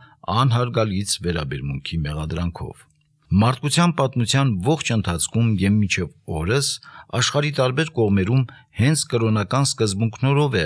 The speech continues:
արդարացվում ամենադաժան գրաքննությունը։ Տասներեքերորդ դարում կաթոլիկ եկեղեցում ստեղծվել էր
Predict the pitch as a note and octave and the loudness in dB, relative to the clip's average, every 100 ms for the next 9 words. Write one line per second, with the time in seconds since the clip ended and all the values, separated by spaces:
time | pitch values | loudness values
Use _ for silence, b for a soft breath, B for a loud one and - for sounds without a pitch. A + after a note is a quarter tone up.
0 | - D#2+ D#2+ - D#2+ C#2+ - A#2+ A#2+ - | -4 -6 -6 -6 -6 -6 -4 0 -2 -4
1 | - C#3 C#3+ C3+ A2 F2+ D#2+ D#2+ F#2+ G2+ | -4 0 2 0 -2 -4 -4 -2 -2 -2
2 | - D#2+ D#2 E2+ - E2 D2+ - - - | -4 -4 -4 -6 -4 -4 -4 -6 -8 -8
3 | - - _ _ _ _ _ - B2 - | -10 -16 _ _ _ _ _ -2 0 2
4 | D#3 F3+ D#3 C3 A#2 F2+ G#2 C#3+ D#3+ A2+ | 2 2 2 0 0 0 2 4 4 0
5 | A2 A2+ C#3+ C#3 G#2 F2+ F#2 F2+ - C3 | 0 0 0 0 -2 -2 -4 -2 0 0
6 | - G2+ - - A#2 B2 | 0 -4 -4 -4 0 0